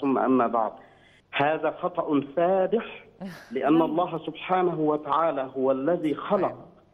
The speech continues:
Speaker 1: ومن ثم يجب أن يحترم الإنسان خلق الله، وهو الذي أمر، فقال سبحانه وتعالى: "إن الله يأمر بالعدل والإحسان".
Speaker 2: يعني ده ذنب يا مولانا؟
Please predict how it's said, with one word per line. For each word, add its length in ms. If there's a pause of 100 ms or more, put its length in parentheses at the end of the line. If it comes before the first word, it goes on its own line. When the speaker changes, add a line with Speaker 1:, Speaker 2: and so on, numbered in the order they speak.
(280)
Speaker 1:
ومن 360
ثم 280 (200)
يجب 420 (220)
أن 280 (180)
يحترم 920
الإنسان 760 (100)
خلق 320
الله، 420 (580)
وهو 420
الذي 420
أمر، 520 (280)
فقال 460
سبحانه 480
وتعالى: 640 (420)
"إن 260
الله 500
يأمر 520
بالعدل 560
والإحسان". 640
Speaker 2:
يعني 260
ده 100
ذنب 300
يا 140
مولانا؟ 580